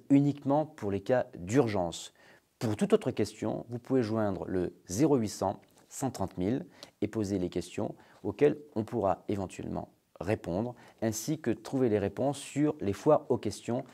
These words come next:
sur l'ensemble des sites gouvernementaux et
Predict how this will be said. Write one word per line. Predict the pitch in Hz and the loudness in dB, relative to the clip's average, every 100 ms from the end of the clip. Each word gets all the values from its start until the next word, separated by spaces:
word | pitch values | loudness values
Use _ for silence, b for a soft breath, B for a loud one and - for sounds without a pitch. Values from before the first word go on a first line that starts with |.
| B | B
sur | - 107 | -6 0
l'ensemble | 120 139 143 127 - | 2 0 0 -2 0
des | 101 | 0
sites | 107 - 202 - | -2 -2 -6 -8
gouvernementaux | 92 139 143 117 98 - 110 127 b b b b 139 | -2 4 4 4 -2 0 -2 -2 b b b b 4
et | 135 - | 4 2